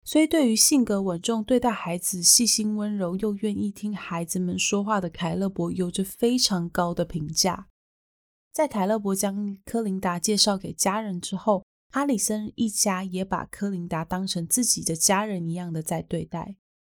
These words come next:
特别是布里吉特和科琳达非常的亲近。梅丽莎则是在网络上遇见了二十九岁的克里斯托弗·费托尔，后面直接称他为克里斯。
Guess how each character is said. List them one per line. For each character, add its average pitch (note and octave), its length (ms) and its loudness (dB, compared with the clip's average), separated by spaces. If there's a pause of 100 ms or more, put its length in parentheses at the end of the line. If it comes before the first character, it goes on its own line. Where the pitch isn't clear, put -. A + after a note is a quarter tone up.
(240)
特 D4+ 140 2
别 G#3+ 160 4
是 A3+ 140 2
布 A3 160 0
里 E3 160 -2
吉 E3 200 -6
特 F#3+ 300 -4 (300)
和 A#3 180 -2
科 A3+ 240 0
琳 F3+ 160 0
达 E3+ 160 -2
非 F3+ 260 -2
常 E3+ 240 -2
的 E3 80 -4
亲 D#3 300 -2
近。 F3+ 320 -4 (1160)
梅 B3+ 120 0
丽 D4+ 160 4
莎 C#4+ 200 2
则 A3 180 2
是 A3 100 -2
在 A3 180 4
网 F3+ 220 -2
络 G3+ 160 -2
上 G#3 240 -2
遇 A3 160 0
见 G3+ 180 -2
了 F3+ 100 -2
二 C4 200 4
十 - 180 2
九 F#3 240 0
岁 G3+ 220 2
的 F3 100 -4
克 A3+ 200 -4
里 F#3 100 -4
斯 - 220 2
托 G3+ 240 0
弗· D3+ 280 -6
费 G#3 360 0
托 F#3 400 -6
尔， - 220 -8 (560)
后 B3 140 2
面 A3+ 160 2
直 F#3+ 160 0
接 F#3 220 0
称 F3+ 220 -2
他 F3+ 160 -4
为 E3 200 -4
克 G3 200 -2
里 - 120 -6
斯。 D#3+ 360 -4